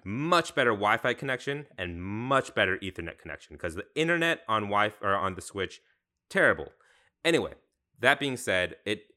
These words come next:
I see it being a bigger console, and what a lot of people think is weird about that is the Joy-Cons will look funny on a bigger console because they're too small for, uh, Switch Pro. But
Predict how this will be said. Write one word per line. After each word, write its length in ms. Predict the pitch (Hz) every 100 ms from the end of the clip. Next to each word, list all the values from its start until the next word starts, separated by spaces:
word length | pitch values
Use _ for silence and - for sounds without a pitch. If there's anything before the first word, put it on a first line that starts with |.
| 101
I 140 | 113
see 300 | - - 160
it 260 | - - 98
being 160 | 113
a 80 | 101
bigger 680 | 78 - 107 117 110 107 107 _ _ _ _ _ _ _ -
console, 760 | - 127 131 - 90 80 76 _ _
and 300 | 110 110 101 - _ _ _ _ _ _ _ _ _
what 240 | 110 123
a 20 | 120
lot 240 | 120 151
of 60 | 160
people 280 | 156 123 117
think 240 | 123 110
is 160 | 95 -
weird 260 | 98 107 110
about 260 | 95 90 -
that 140 | 90
is 160 | 90 80 -
the 80 | 90
Joy-Cons 600 | 104 120 135 113 95 85
will 100 | 82
look 140 | 87 -
funny 500 | - 101 92 - _ _ -
on 120 | 92
a 60 | 85
bigger 220 | 90 82
console 340 | - 82 82
because 260 | 76 - 80
they're 80 | 78
too 160 | 101
small 540 | 85 - 156 92 73 _ _ _ _ _
for, 680 | _ 110 101 92 85 82 -
uh, 220 | 82 82
Switch 280 | - - -
Pro. 180 | 82 76
But 300 | - 95